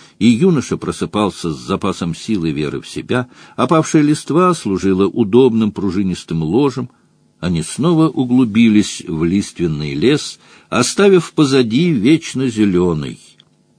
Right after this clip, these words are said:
Он натянул на себя плащ. От ночного костра осталось лишь несколько струек дыма. По ту сторону кострища посапывала Роза Рык, а рядышком похрапывал Мадж. Обычно выдр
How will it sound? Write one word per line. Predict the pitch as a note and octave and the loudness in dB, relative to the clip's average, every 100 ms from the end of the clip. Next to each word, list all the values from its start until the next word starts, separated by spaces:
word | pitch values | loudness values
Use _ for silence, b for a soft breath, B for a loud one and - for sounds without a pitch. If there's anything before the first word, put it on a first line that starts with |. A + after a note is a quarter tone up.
| _ B B - | _ B B 0
Он | A#2+ D#3 | 2 4
натянул | D#3 D#3 D3 E3+ F3 | 4 4 2 4 2
на | D#3+ | 2
себя | D3+ A2 C3 | 0 0 0
плащ. | C#3+ A2+ A2 G#2+ G#2 - - - _ B B B | 2 2 4 2 0 -6 -18 -20 _ B B B
От | A2+ F#2 | -2 0
ночного | C3+ - D#3 D3+ | 0 0 0 0
костра | - C#3+ - D3 F#3 | 0 -2 0 0 2
осталось | E3 - D3+ D3 C#3+ | 2 0 -2 -2 -4
лишь | B2+ C3+ - | -4 -4 -2
несколько | A#2+ - C#3 B2+ C3+ | -4 -2 -6 -4 -4
струек | - F#2+ C3+ B2 | -4 -2 0 0
дыма. | E2+ C2+ E2 D#2 D#2 D#2+ b b b | -2 -4 -2 -2 -6 -10 b b b
По | A#2+ | -2
ту | B2+ E3 | 4 4
сторону | - - D#3 C#3+ C#3 B2+ | 2 2 2 2 0 -2
кострища | - F#2+ - - C3 F3+ - - D#3 b b | -2 -6 -4 0 0 0 -4 -8 -10 b b
посапывала | - - F#2 E2+ D2 D2 C#2+ C#2 | -6 -2 -2 -2 -4 -4 -4 -4
Роза | D#2+ C#2 G#1 B1+ | -2 -4 -4 -4
Рык, | B2 E3 E3 _ b b - | 0 0 -2 _ b b -10
а | D3+ | -4
рядышком | C#3+ C#3+ F3 D#3+ - - D3 | 0 2 2 -2 -6 -8 -8
похрапывал | - C#2 - C#2+ F#2+ E2+ E2 D#2+ C2+ | -8 -10 -8 -8 -8 -8 -6 -6 -6
Мадж. | A1+ B1 B1 A#1 - - - _ _ _ _ _ _ | -10 -8 -6 -8 -12 -20 -20 _ _ _ _ _ _
Обычно | - A#2 A2 C3+ D#3+ - B2+ | -12 -10 -2 0 0 -6 -4
выдр | A2 E2+ A2 A2 G#2+ | -2 0 -2 -2 -6